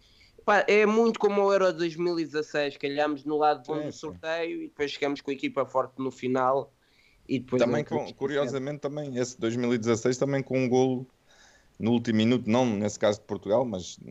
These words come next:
Speaker 2: não como o João Mário, que foi mesmo o Benfica que marcou para meter desse lado do sorteio, mas também um golo,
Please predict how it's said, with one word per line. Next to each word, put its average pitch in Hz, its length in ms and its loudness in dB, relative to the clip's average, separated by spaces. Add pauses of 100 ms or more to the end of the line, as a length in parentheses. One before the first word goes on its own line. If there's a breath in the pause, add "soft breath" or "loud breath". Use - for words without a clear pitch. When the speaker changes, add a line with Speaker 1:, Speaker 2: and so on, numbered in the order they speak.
(180)
Speaker 2:
não 101 220 -4
como 98 200 -2
o 95 60 2
João 95 160 -4
Mário, 110 240 0
que - 60 -16
foi - 120 -6
mesmo 92 220 -6
o 90 60 -8
Benfica 87 420 -8
que - 100 -18
marcou 87 300 -2
para 90 160 -4
meter 90 260 -2
desse 87 300 -4
lado 90 140 -2
do 85 100 -10
sorteio, 92 480 -6 (920 loud breath)
mas 92 160 -4
também 104 640 -2
um 110 160 -2
golo, 107 540 0